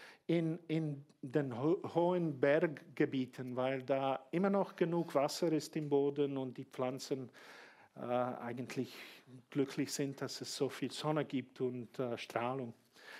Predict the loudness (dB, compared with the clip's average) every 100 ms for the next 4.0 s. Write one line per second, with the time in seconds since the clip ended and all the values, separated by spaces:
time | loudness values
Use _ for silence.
0 | -18 -18 -18 -6 2 6 6 6 4 4
1 | 2 4 4 4 4 2 0 6 6 8
2 | 8 6 4 2 2 4 2 4 2 4
3 | 2 4 4 4 6 6 6 0 -2